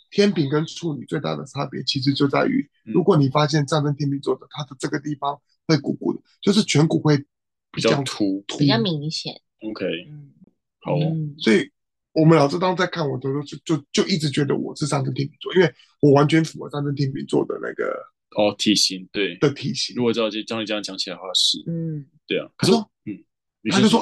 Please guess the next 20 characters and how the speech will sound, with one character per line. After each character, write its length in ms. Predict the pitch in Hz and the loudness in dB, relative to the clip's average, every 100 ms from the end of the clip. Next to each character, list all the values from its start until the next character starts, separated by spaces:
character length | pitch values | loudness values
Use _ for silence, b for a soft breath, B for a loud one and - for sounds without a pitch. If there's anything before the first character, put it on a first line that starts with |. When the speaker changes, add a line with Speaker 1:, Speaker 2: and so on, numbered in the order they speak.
| 233 | 2
Speaker 1:
：“哎， 120 | 220 _ B B | 0 _ B B
怎 140 | - 135 | 2 4
么？” 420 | 147 151 175 185 _ _ _ - | 4 4 0 -2 _ _ _ -8
我 80 | |
就 140 | 139 196 | -4 0
说 100 | 208 - - | -2 -4 -14
：“可 80 | - | -8
是 140 | - | 0
我 100 | 202 | 2
不 200 | 135 - | 2 -2
是， 300 | 131 - - | -4 -4 -6
我 260 | - - - | -8 -8 -6
确 100 | - | -2
定 160 | 160 - | 0 0
我 80 | - | -6
不 100 | - | -12
是。” 300 | - - - - _ - | -8 -8 -8 -14 _ -4
Speaker 3:
嗯。 760 | 156 156 156 - 101 - - | 0 0 0 -2 -6 -12 -14
Speaker 2:
嗯， 40 | 101 _ b b b b - | -18 _ b b b b -10
OK。 440 | - 87 69 | -6 -4 -4